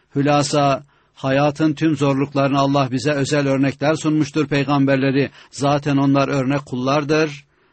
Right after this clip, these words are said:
Ve yolun, yordamın, gidişin, gidişatın, hayatın, bütün planın, programın en güzeli elbette peygamberlerin yoludur. Biz de onların yolunda olursak sonumuz cennettir.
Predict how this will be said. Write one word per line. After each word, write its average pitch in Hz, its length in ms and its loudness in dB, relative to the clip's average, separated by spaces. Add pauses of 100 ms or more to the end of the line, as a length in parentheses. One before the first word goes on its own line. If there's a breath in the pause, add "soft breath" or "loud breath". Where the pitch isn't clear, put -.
(140)
Ve 131 300 -2
yolun, 127 560 -2
yordamın, 123 800 -2
gidişin, 123 560 -4
gidişatın, 123 720 -6
hayatın, 127 760 -2 (300 soft breath)
bütün 151 300 -4
planın, 143 500 0
programın 139 520 0
en 170 180 2
güzeli 160 500 0 (300 soft breath)
elbette 135 460 -4
peygamberlerin 120 880 -4
yoludur. 110 500 -4 (380)
Biz 117 220 -6
de 127 80 -2
onların 117 460 -4
yolunda 107 340 -6
olursak 120 600 -8 (280)
sonumuz 110 520 -10
cennettir. 104 720 -14